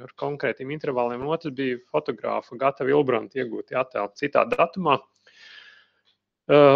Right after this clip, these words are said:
pēc, ā, attiecīgajiem attēliem bija iespēja identificēt konkrētas, ā, spožākās zvaigznes. Bija, bija zināms, kurā virzienā ir vērsta kamera, un, ā, bija iespējams, ā,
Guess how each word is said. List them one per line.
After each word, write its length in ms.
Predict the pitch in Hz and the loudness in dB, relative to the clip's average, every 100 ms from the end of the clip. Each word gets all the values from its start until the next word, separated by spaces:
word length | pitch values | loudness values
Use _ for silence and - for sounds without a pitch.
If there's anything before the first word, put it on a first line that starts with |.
| 139 117 - _ _ _ | 6 4 -6 _ _ _
pēc, 380 | 185 175 151 - - - | 8 8 8 2 -6 4
ā, 140 | 156 151 147 143 139 147 | 6 8 6 6 4 2
attiecīgajiem 880 | 160 147 127 147 139 139 135 131 143 | 2 -2 -2 -6 -4 -2 -2 0 -2
attēliem 640 | 151 151 123 120 117 113 | 2 4 4 2 -2 -2
bija 300 | 120 139 156 | -4 0 0
iespēja 640 | 156 - 139 127 123 123 120 - | 0 0 2 4 2 0 -2 -6
identificēt 800 | 143 139 123 113 123 127 131 120 | -2 2 2 0 -6 -2 0 0
konkrētas, 600 | - 143 156 123 110 - - - | 2 0 4 2 2 -6 -10 -2
ā, 80 | 131 120 117 | 0 0 -2
spožākās 800 | - 147 123 123 107 - 120 107 | 0 2 4 2 0 0 -2 0
zvaigznes. 720 | 123 143 180 - 233 233 - - _ | 2 2 0 -2 -4 -4 -14 -18 _
Bija, 320 | 131 127 120 | -6 -4 -4
bija 160 | 131 | -2
zināms, 320 | 151 127 104 - | 0 -2 -2 -2
kurā 220 | 131 113 | -2 0
virzienā 400 | 127 135 127 110 113 | -2 0 -2 -2 -4
ir 100 | 131 | 0
vērsta 320 | 123 - - | 0 -2 -8
kamera, 540 | - 185 196 165 147 _ - - _ _ _ _ _ _ | -4 -2 0 0 0 _ -20 -20 _ _ _ _ _ _
un, 240 | 143 147 147 | -8 -4 -4
ā, 100 | 135 | -4
bija 240 | 120 147 156 | 0 2 2
iespējams, 400 | 139 123 120 - | 0 -2 -6 0
ā, 100 | 135 | 4